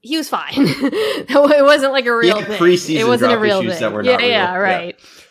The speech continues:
Speaker 1: This is a real thing. Um, however, I think one thing Johnston has going for him is it'll be so easy to get the ball in his hands early that it, he has time to develop,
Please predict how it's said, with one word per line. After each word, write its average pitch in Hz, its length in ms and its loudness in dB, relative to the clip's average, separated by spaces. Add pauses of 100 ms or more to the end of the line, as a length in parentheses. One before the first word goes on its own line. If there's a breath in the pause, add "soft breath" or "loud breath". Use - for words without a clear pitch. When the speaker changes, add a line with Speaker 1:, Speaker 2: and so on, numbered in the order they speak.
(100)
Speaker 1:
This 381 200 -2
is 415 180 0
a 381 40 -2
real 339 240 0
thing. 180 480 -6 (100)
Um, 190 800 0 (520)
however, 294 420 2
I 247 100 -2
think 262 200 -12
one 269 280 -4
thing 262 400 -12
Johnston 208 680 -12
has 180 600 -14 (220)
going 226 400 -6
for 170 280 -12
him 170 400 -14 (140)
is 175 540 -8 (880)
it'll 262 240 -4
be 247 160 -6
so 277 420 -4
easy 240 440 -6
to 202 140 -12
get 214 180 -12
the 214 60 -8
ball 190 360 -6
in 208 80 -6
his 185 160 -8
hands 196 500 -8 (100)
early 277 540 -6 (420)
that 202 260 -2
it, - 180 -4 (640)
he 233 140 -8
has 202 400 -4
time 185 600 -10 (160)
to - 120 -12
develop, 220 500 -8